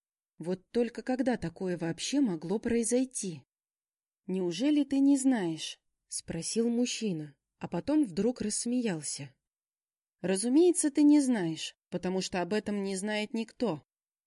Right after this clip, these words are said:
Только мне в голову могла прийти такая гениальная идея. А что ещё делать, когда тупые маги не хотят сотрудничать? Но скоро всё поменяется. Они пожалеют, что отвергли меня».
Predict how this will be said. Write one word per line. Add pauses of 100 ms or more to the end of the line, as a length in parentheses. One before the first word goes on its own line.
Только
мне
в
голову
могла
прийти
такая
гениальная
идея. (400)
А
что
ещё
делать,
когда
тупые
маги
не
хотят
сотрудничать? (580)
Но
скоро
всё
поменяется. (260)
Они
пожалеют,
что
отвергли
меня».